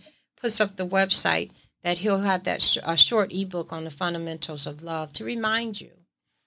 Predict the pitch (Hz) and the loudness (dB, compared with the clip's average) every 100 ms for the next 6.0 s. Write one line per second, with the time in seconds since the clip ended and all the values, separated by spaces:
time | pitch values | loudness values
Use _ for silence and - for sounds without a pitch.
0 | _ - 180 - 190 175 196 196 - 208 | _ -4 2 4 4 4 2 2 0 2
1 | - 214 214 196 185 180 185 185 151 - | 4 4 0 0 2 2 2 0 -4 -4
2 | - _ - 185 208 208 196 185 196 190 | -12 _ -8 -4 0 2 2 2 2 2
3 | 185 202 190 175 180 180 - - 160 - | 2 2 0 0 0 0 0 -4 2 4
4 | 233 214 - 220 196 160 156 165 _ _ | 4 2 0 0 0 -2 -6 -8 _ _
5 | _ _ 180 180 180 196 - 170 160 160 | _ _ 0 6 6 6 4 2 -2 -4